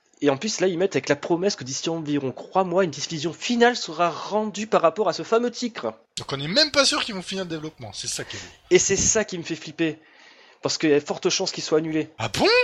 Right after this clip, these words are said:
Speaker 2: Non.
Speaker 1: Ah, moi, ça me fait flipper.
Speaker 2: Bah oui,
Speaker 1: C'est, c'est
Speaker 2: euh.
Speaker 1: tellement bizarre. C'est soit ils sortent sur Xbox One, le jeu va se vendre à même pas mille exemplaires et il va finir sur Steam ou sur Switch, euh, et tout le monde va être content,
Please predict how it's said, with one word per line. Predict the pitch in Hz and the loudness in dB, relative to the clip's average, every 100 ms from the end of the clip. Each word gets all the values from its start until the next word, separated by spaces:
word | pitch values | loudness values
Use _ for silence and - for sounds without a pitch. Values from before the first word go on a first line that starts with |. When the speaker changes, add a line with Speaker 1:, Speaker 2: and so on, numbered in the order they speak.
| - - | 0 -10
Speaker 2:
Non. | 143 156 147 139 135 123 117 107 98 85 - | -2 2 2 2 2 0 0 -4 -6 -8 -2
Speaker 1:
Ah, | |
moi, | 156 190 | 2 2
ça | 165 | 0
me | |
fait | 147 | -4
flipper. | 151 175 180 170 _ - | -4 -2 -2 -2 _ -4
Speaker 2:
Bah | 156 | 0
oui, | 202 196 | 0 0
Speaker 1:
C'est, | 165 127 | 0 0
c'est | 123 | 0
Speaker 2:
euh. | |
Speaker 1:
tellement | 143 185 175 | 0 0 -2
bizarre. | 170 175 160 - _ _ _ | 2 2 0 -6 _ _ _
C'est | - | 0
soit | 170 233 | 2 0
ils | |
sortent | - 214 | 0 -2
sur | - | 0
Xbox | 180 156 175 - | -2 0 -2 2
One, | 202 185 | 0 2
le | 160 | 0
jeu | 151 | -2
va | 185 160 | 2 0
se | - | 0
vendre | 156 160 175 160 147 | -2 0 0 2 2
à | |
même | 139 160 | 2 0
pas | 185 175 | 0 0
mille | 170 | -2
exemplaires | 165 143 160 170 175 160 | -4 -2 -6 0 2 2
et | 127 | 2
il | |
va | 131 | 0
finir | 135 151 160 | -4 -6 -6
sur | - 147 | -6 -8
Steam | - - 170 175 165 | -8 -6 -2 0 0
ou | 135 | -4
sur | - 131 | -6 -8
Switch, | - 160 160 - - 113 - - - - - _ 123 | -8 -8 -8 -6 0 0 0 -6 -16 -18 -20 _ 0
euh, | 117 120 120 117 | 2 4 2 2
et | 113 | -2
tout | - | -4
le | 151 | -2
monde | 139 | 2
va | |
être | 127 | 0
content, | - 135 175 254 | 0 -4 -2 -2